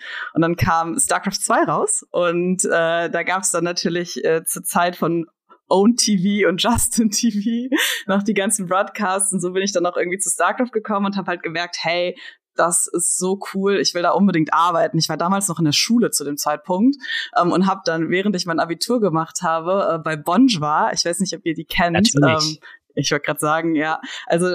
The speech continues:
Speaker 1: Bonjour war so mittlerweile halt ein Streamer-Kollektiv auf Twitch und früher war es halt quasi noch eine E-Sport-Schule. Ähm, und ich hab für Bonjour die Social-Media-Kanäle gemanagt, während ich noch, äh, Abitur gemacht <laughs> habe.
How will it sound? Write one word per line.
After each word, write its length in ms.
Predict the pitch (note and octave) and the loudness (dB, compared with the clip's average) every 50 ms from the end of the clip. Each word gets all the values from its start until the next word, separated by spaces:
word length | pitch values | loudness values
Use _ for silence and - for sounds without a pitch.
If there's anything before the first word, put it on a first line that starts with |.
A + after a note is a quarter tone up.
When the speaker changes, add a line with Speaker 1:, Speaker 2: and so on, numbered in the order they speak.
| - D3 | -2 -2
Speaker 1:
Bonjour 240 | F3+ F#3 F#3+ G#3+ G3 | 0 0 2 2 2
war 180 | F#3+ F3+ F3 E3+ | 0 0 -2 -2
so 80 | F3+ | -2
mittlerweile 800 | F#3 G3 G3 F#3+ F#3 E3+ F3 F3 E3+ E3+ E3+ E3+ - - - - - - | -4 -2 -2 0 0 0 0 0 0 0 0 2 2 0 0 -2 -4 -4
halt 280 | - F3+ F3+ E3 - - | -2 -2 -2 -2 -2 -2
ein 60 | D#3+ | 0
Streamer-Kollektiv 880 | - - A3+ B3+ C4 A#3+ A#3 A#3 A#3 A3 G3+ G#3 G3+ - - G#3 G#3 F#3+ | 0 2 4 4 4 4 2 0 0 0 -2 -2 -2 -2 -2 0 0 0
auf 100 | D#3 - | -2 -2
Twitch 320 | - - G3+ G#3 G#3+ - | -2 0 0 0 2 2
und 80 | F3+ E3 | 0 -2
früher 260 | - - F3+ F3+ F#3 E3+ | -2 -2 -2 0 0 2
war 80 | E3 E3+ | 0 0
es 100 | - - | 0 -2
halt 140 | D#3+ - | -4 -6
quasi 240 | - - E3 E3 E3+ | -6 -6 -6 -4 -4
noch 100 | D#3+ D#3 | -4 -2
eine 80 | D#3 E3+ | 0 0
E-Sport-Schule. 680 | E3 G3 - - D#3+ - - - E3+ E3 F#3 A3+ C#4+ - - - - - - - - - | 0 0 0 -2 -2 -2 -2 -4 -2 0 0 0 0 0 -4 -8 -8 -10 -10 -4 0 2
Ähm, 440 | E3 F3 F3 F3 E3 E3 F3 F3 - | 2 4 2 2 2 2 2 2 2
und 160 | - F3 F3+ F#3 | 2 2 2 2
ich 100 | F#3+ G3+ | 2 0
hab 140 | G3+ G3+ | 0 0
für 240 | - G3 F3+ F3+ E3 | -2 0 0 0 0
Bonjour 320 | D#3+ F3+ A3 C4 A#3+ A#3 G3+ | 2 4 4 4 4 4 2
die 80 | G#3+ | 2
Social-Media-Kanäle 840 | - - A3 - A3+ B3 C#4+ D4+ F#3 - D#3+ D#3 C#3+ D3+ D3 C#3+ C3+ | 0 0 0 0 2 2 2 2 2 0 0 -2 -2 -2 -4 -4 -4
gemanagt, 540 | C#3+ C#3+ C#3+ C#3+ C#3+ C#3+ C#3 C#3+ - - - | -4 -4 -4 -2 -2 -2 -2 -2 -2 -2 0
während 320 | D#3 E3 E3 E3+ E3+ D3+ | 0 0 0 0 0 0
ich 340 | C#3+ D3 D#3 D#3 - - - - | 0 0 0 0 -2 -2 0 2
noch, 340 | D3+ D3+ D#3 - - - - _ | 2 2 2 0 -4 -8 -4 _
äh, 60 | D3+ | 0
Abitur 720 | D3+ D3+ - D3+ D3 D#3 D3+ - - - G3 G3 G3+ G3+ - | 0 2 0 0 -2 -2 -4 -4 -2 0 2 2 0 0 -2
gemacht 380 | - D3+ D#3+ E3 - - - E3+ | 0 2 2 2 2 0 0 0
<laughs> 0 | |
habe. 340 | F#3 F3 G3 G3 B3 F#4 | 2 2 2 2 0 -2